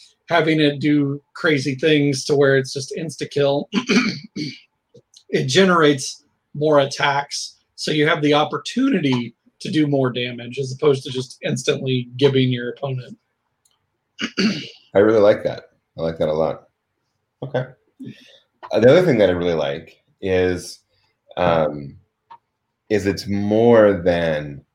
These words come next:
Speaker 2: a skirmish game. Um, you're rolling for more things than just combat.
Speaker 1: Yeah.
Speaker 2: And, and so I want, tell us about how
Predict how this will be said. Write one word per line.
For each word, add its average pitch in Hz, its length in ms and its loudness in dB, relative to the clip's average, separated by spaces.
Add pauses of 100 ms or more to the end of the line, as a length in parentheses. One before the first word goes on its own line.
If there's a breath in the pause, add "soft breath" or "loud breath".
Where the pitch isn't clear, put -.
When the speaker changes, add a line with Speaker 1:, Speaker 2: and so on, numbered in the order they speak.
(760)
Speaker 2:
a 82 120 -2
skirmish 82 520 -2
game. - 260 -12 (800)
Um, 73 500 -6 (320)
you're 98 240 -2
rolling 101 540 4
for 85 640 -4 (500)
more 98 380 2
things 90 500 -2
than 73 200 -10
just - 280 -8
combat. - 600 -8 (760)
Speaker 1:
Yeah. 85 280 0 (120)
Speaker 2:
And, 73 240 -14
and 85 220 -4
so 87 480 2
I 92 100 0
want, 117 440 2 (200)
tell 135 240 -2
us 160 160 -2
about 104 280 2
how 98 380 0